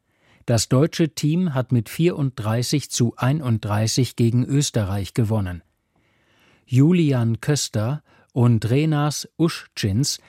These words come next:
waren die besten deutschen Spieler. Jeder hat acht Tore gemacht.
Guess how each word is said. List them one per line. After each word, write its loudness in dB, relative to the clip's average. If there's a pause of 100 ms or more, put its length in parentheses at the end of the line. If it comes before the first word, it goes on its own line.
(120)
waren 2
die 0
besten -2
deutschen -2
Spieler. -2 (720)
Jeder 2
hat -6 (140)
acht -4
Tore 2
gemacht. -8